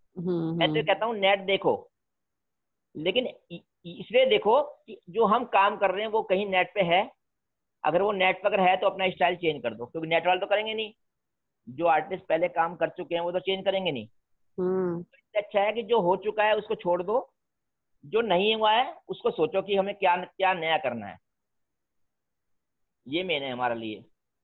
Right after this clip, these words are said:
Speaker 2: अब कर, क्या करते हैं, जैसे commercial में, art में तो ये होता है कि हम कुछ ना कुछ एक इधर से लिया, एक उधर से लिया और एक अपना बना दिया, है ना?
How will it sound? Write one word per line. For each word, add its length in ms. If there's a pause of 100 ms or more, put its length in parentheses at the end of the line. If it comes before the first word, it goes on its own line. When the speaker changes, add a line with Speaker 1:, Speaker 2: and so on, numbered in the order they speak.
(680)
Speaker 2:
अब 140
कर, 120
क्या 200
करते 280
हैं, 340 (140)
जैसे 160
commercial 400
में, 160
art 300
में 120
तो 60
ये 140
होता 260
है 160
कि 140
हम 120
कुछ 380
ना 100
कुछ 240 (360)
एक 160
इधर 180
से 160
लिया, 220
एक 120
उधर 140
से 140
लिया 500
और 100
एक 160
अपना 220
बना 220
दिया, 240 (1200)
है 60
ना? 240